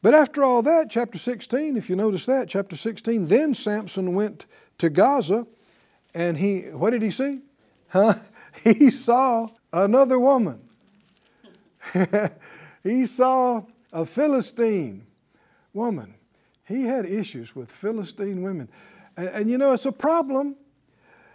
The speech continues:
uh, fighting Philistines in the daytime and sleeping with them at night. It's a conflict. <laughs> Y'all are laughing, but does this apply to any of us today?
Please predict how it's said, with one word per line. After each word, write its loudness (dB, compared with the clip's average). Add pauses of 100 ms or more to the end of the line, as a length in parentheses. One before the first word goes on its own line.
(280)
uh, -4
fighting -2
Philistines 0
in 0
the 2
daytime -2 (840)
and -4
sleeping 0
with 4
them 2
at -2
night. 2 (1120)
It's -6
a 0
conflict. 2 (840)
<laughs> 0
Y'all 4
are 4
laughing, 0 (400)
but 0 (480)
does 0
this -2
apply 2
to 2
any 0
of 0
us -6
today? -6